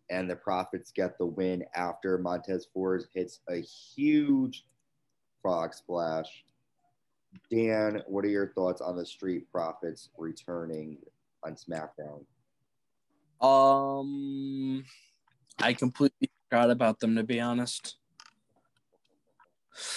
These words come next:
Speaker 1: That's
Speaker 2: I, I completely forgot about them. Um, I mean, it, it was kinda cool.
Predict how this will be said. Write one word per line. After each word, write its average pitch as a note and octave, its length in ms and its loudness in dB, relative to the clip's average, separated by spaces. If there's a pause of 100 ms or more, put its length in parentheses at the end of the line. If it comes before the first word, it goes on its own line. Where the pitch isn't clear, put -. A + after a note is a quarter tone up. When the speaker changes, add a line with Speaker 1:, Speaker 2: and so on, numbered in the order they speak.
(500)
Speaker 1:
That's A2+ 220 4
Speaker 2:
I, A#2+ 280 4
I - 40 2 (460)
completely C#3+ 180 4
forgot C3 400 4
about B2 360 2
them. A2+ 220 0 (720)
Um, B2 720 0 (640)
I F#3+ 40 6
mean, A3 300 6 (140)
it, G3 140 -10 (100)
it A3 200 -8
was A#3 140 -8
kinda G3+ 440 6
cool. B3 580 8